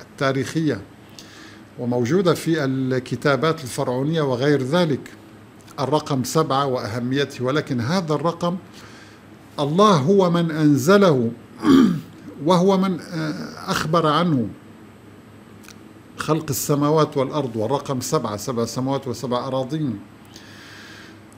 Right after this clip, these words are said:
ومنذ زمن سيدنا نوح، سيدنا نوح خاطبهم بالرقم سبعة، خاطب قومه قال لهم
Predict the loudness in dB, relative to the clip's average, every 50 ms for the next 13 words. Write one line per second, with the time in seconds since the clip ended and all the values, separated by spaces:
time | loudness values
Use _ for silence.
0 | -6 -2 0 0 2 4 6 6 6 6 4 2 2 2 4 4 4 2 2 0
1 | 0 2 2 4 4 4 2 2 2 2 2 2 2 2 2 2 2 2 -2 -4
2 | -10 -12 -16 -18 -20 -20 -20 -20 -20 -20 -20 -20 -20 -20 -20 -20 -20 -20 -20 -20
3 | -20 -20 -20 -20 -20 -16 -12 -4 0 2 2 4 4 4 4 4 4 4 4 4
4 | 2 2 0 -2 2 4 4 4 4 4 4 6 6 6 4 4 4 4 4 2
5 | 2 2 0 0 0 0 0 0 0 0 0 -2 -2 -2 0 0 0 0 0 0
6 | 0 -2 0 0 0 0 2 0 0 -2 -2 -4 -4 -2 -2 0 0 0 0 0
7 | 0 0 -2 -4 -4